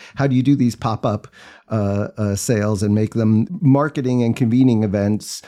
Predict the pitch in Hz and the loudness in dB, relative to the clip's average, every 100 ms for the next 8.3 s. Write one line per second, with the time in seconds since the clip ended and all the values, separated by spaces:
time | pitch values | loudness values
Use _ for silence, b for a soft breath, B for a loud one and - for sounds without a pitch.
0 | B B - 127 104 101 104 - 110 101 | B B -4 0 2 0 -2 -4 -2 -2
1 | 101 - 123 110 110 107 - - 110 107 | -2 -2 0 2 0 -2 -6 -6 -2 0
2 | 104 95 95 131 - 117 - 135 139 - | 0 -2 -4 -6 -2 -2 0 0 0 0
3 | 117 - - 98 104 - 107 98 - 107 | -2 -2 -8 -4 -4 0 0 0 -2 0
4 | 104 95 98 120 117 107 98 107 101 - | 0 0 0 0 -2 -4 -2 -2 -4 -2
5 | 202 202 117 104 104 - 120 101 - 104 | 0 2 2 -2 -4 -6 -4 -4 -2 0
6 | 104 104 101 104 104 101 - 107 98 101 | 0 0 0 -2 -4 -6 -4 -4 -2 -2
7 | 104 98 - - 107 98 92 110 101 98 | -4 -6 -12 -8 -6 -6 -4 -4 -4 -4
8 | 98 95 101 | -4 -4 -6